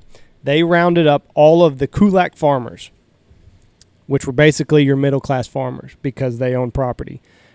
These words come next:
And they shipped them to Siberia in the middle of winter with no food. All told, um, let me see here if I can find it. About thirteen million Ukrainians died the next year because all the good farmers were gone.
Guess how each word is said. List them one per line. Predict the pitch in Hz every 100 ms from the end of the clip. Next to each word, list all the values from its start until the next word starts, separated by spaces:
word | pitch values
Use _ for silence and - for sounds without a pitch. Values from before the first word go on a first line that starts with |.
| -
And | 143
they | 143
shipped | - 185 185
them | 214 175
to |
Siberia | 131 156 143 123 160 190 208 214
in | 151 131
the |
middle | 127 139 156
of | 139
winter | 139 127 - - _
with | - 131
no | 127 147 160
food. | 147 127 117 - _ _ _ _ _ _ _ _ _ _
All | - 160 175
told, | 180 185 196 202 180 - _ _ -
um, | 143 139 131 120 120 - _ _ _ _ _ _ _ _ _ _ _ _ _
let | - 131
me |
see | 120 131 117
here | 123
if | -
I | 123
can | 123
find | 117 127 123
it. | 123
About | 135 160
thirteen | - 180 185 - 175 160
million | 151 147 139
Ukrainians | 139 - 139 131 123 107
died | 127 123 120
the |
next | 123 131 -
year | 143
because | 135 135 139
all | 139 143
the |
good | 147 151
farmers | 165 180 185
were | 151
gone. | 147 196 156